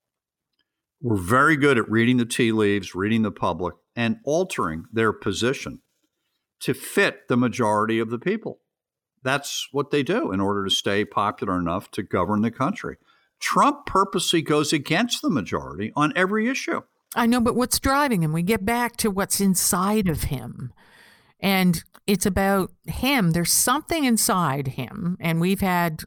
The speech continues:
Speaker 2: John Gartner, who was one of the first to do the duty to the worn. And let's, let's be fair. I mean, since that podcast, and they've had some criticism for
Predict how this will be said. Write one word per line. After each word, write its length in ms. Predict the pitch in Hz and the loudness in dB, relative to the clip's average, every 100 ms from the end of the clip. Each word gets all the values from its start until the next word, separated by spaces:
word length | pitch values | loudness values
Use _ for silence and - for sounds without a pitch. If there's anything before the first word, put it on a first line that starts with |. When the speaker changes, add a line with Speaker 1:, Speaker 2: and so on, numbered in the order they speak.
| - 170 | -2 2
Speaker 2:
John 260 | 185 170 | 4 4
Gartner, 480 | 160 151 143 151 196 | 4 2 0 0 2
who 160 | 196 151 | 2 2
was 260 | 147 - | 0 -2
one 300 | - 160 160 | 0 0 2
of 60 | 151 | 0
the 80 | 143 | -4
first 400 | - 156 156 - | 0 0 0 -2
to 80 | 156 | 0
do 140 | 151 | 2
the 120 | 147 | 2
duty 320 | 156 151 147 | 2 2 2
to 100 | 143 | 0
the 80 | 139 | -2
worn. 480 | 139 143 143 156 202 - | -2 0 2 4 2 2
And 260 | 151 151 | 2 2
let's, 500 | 143 147 - - - - - - - - | 0 0 -2 -2 -6 -12 -20 -20 -20 -10
let's 180 | - - | -6 -2
be 140 | 156 156 | 0 2
fair. 460 | 220 240 127 - | 2 2 0 -2
I 60 | - | -2
mean, 160 | 143 143 | 0 0
since 280 | - 156 - | 0 -2 0
that 220 | 147 151 | -4 0
podcast, 680 | 180 180 170 156 127 170 - - | 2 2 0 0 0 -2 -4 -4
and 200 | 165 170 | 0 2
they've 160 | 151 | 2
had 200 | - 156 | 2 0
some 220 | - 156 160 | 2 2 2
criticism 640 | - 170 - 147 175 202 | 2 0 0 0 2 0
for 420 | - 143 139 | 0 0 0